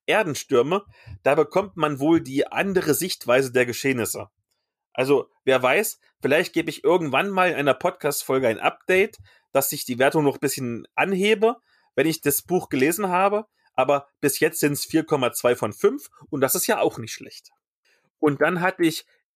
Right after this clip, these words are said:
immer noch ein paar Stunden mit meinem Rezensionscode übrig und da habe ich mir zuletzt die Rebellion reingedrückt, den Auftaktband der Planetside-Reihe von Michael Memmi. Witzigerweise wird dieses Buch,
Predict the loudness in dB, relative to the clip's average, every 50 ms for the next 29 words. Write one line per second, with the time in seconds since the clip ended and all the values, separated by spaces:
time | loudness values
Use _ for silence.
0 | _ -2 0 2 2 2 2 4 4 2 2 2 0 -2 0 0 2 2 2 0
1 | -2 -2 0 0 0 -2 -4 -8 -8 -8 -4 -4 -4 -4 -2 0 0 0 2 0
2 | -2 -2 0 -2 -2 0 0 -2 -2 -4 -4 -6 -6 -6 -4 -6 -8 -10 -6 -6
3 | -6 -6 -6 -8 -16 _ -20 -20 -18 -6 -4 -2 0 0 0 2 0 0 0 0
4 | -2 -4 -2 -4 -4 -2 -4 -2 -2 -2 -2 -2 -4 -8 -4 -2 0 0 0 2
5 | 2 0 2 2 2 2 2 2 2 0 0 0 -2 -6 -8 -6 -8 -8 -8 -12
6 | -20 -20 _ _ _ _ _ _ -6 -4 -4 -2 0 0 0 0 -2 -4 -6 -6
7 | -6 -8 _ -8 -6 -6 -6 -2 0 2 2 2 2 0 -2 -4 -4 -2 -2 -2
8 | -4 -2 -2 -2 -2 -2 -2 -2 0 0 2 2 0 0 -2 -2 -2 -2 -4 -10
9 | _ _ _ _ _ _ -14 -6 -2 0 0 0 0 0 0 0 0 0 0 0
10 | -2 -2 -2 -4 -8 -8 -10 -12 _ _ _ _ _ _ _ _ _ _ _ _
11 | _ -2 -2 -2 0 0 0 2 2 2 2 2 2 2 2 2 2 0 0 -2
12 | -2 -2 -4 -4 -8 -12 -10 -8 -8 -8 -8 -12